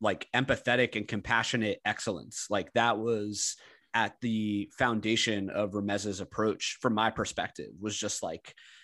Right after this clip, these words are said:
the communication aspect was hammered on so hard during what we were doing, beyond just having the savage technical knowledge base to inform clinical reasoning and clinical excellence. So that was something that I was super attracted to. And then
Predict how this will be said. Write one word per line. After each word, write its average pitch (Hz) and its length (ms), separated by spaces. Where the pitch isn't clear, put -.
the 113 200
communication 127 680
aspect 98 440
was 104 140
hammered 117 340
on 98 160
so 107 280
hard 101 420
during 95 600
what 104 200
we 113 100
were 98 140
doing, 92 520
beyond 117 460
just 107 360
having 117 320
the 110 60
savage 107 480
technical 107 460
knowledge 98 400
base - 560
to 127 180
inform 107 400
clinical 107 380
reasoning 92 520
and 98 140
clinical 101 300
excellence. - 680
So 123 140
that 127 100
was 143 120
something 147 200
that 113 120
I 107 100
was 104 80
super 110 280
attracted 147 420
to. 120 160
And 113 120
then 113 140